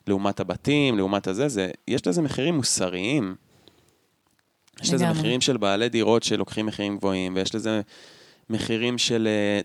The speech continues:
Speaker 1: תרבות נהיגה לא טובה, כאילו גם, הכל מוסרי, יש לזה תרבות של תקיעת סכינים בגב, של אינטרסים, של...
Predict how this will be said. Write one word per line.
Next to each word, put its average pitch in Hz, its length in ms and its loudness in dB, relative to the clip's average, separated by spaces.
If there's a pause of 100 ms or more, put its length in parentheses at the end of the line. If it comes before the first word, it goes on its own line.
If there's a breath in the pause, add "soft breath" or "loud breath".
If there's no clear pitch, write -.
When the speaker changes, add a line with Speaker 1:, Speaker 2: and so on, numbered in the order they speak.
Speaker 1:
תרבות 101 400 2
נהיגה 110 520 2
לא 117 100 6
טובה, 98 640 2
כאילו 101 240 0
גם, 127 300 2
הכל 147 200 2
מוסרי, 147 480 2
יש 107 220 2
לזה 117 160 -2
תרבות 110 360 0
של 123 140 0
תקיעת 113 300 0
סכינים 127 440 0
בגב, 117 480 4
של 110 180 2
אינטרסים, 117 840 2
של... 107 220 2